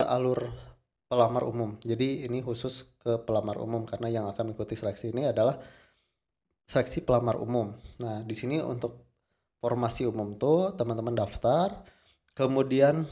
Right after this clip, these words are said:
eh, masuk ke S S C A S N untuk pendaftaran akun serta dokumen-dokumen silahkan diunggah semua. Kemudian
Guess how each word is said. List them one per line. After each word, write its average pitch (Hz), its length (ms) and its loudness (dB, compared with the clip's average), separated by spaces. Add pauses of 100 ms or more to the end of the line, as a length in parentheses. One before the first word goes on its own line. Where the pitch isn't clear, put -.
(160)
eh, 113 560 2 (720)
masuk 123 400 -2
ke 127 80 0
S - 160 -2
S - 180 -2 (140)
C - 0 - (160)
A 110 320 0
S - 160 -6
N 113 160 2
untuk 123 320 -4
pendaftaran 107 800 0 (480)
akun 123 560 0
serta 113 560 0 (800)
dokumen-dokumen 120 720 0
silahkan 120 400 0
diunggah 113 640 -4
semua. 110 800 -6
Kemudian 110 800 -6